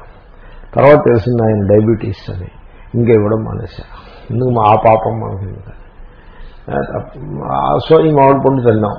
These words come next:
మామిడి పండు తిని, ఆ, తర్వాత టాబ్లెట్ వేసుకోవటం, ఇలాంటివి ఏవో చేస్తూ ఉంటాడు. ఆ, టాబ్లెట్ వేసుకున్నా కూడా హాని అని తెలుసు, అన్నీ తెలుసు, తెలియందేం లేదు.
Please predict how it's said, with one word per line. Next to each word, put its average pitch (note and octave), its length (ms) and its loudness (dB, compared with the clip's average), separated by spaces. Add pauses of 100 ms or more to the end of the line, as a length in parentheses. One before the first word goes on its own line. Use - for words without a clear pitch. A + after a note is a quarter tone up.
(680)
మామిడి C3 340 2
పండు C#3+ 140 2
తిని, A#2 420 0 (680)
ఆ, G#2 320 -6 (680)
తర్వాత A#2 400 0
టాబ్లెట్ G#2 380 -6
వేసుకోవటం, A2 600 -12
ఇలాంటివి C#3 320 -4
ఏవో F#3 240 -4
చేస్తూ - 280 -10
ఉంటాడు. B2 340 -16 (840)
ఆ, - 80 2
టాబ్లెట్ D3+ 600 4
వేసుకున్నా E3 720 2
కూడా D#3+ 420 4
హాని C#3 460 2
అని D#3+ 120 2
తెలుసు, D3+ 540 0
అన్నీ B2 300 0
తెలుసు, A#3 380 -4 (920)
తెలియందేం E3+ 580 0
లేదు. C#3+ 120 -6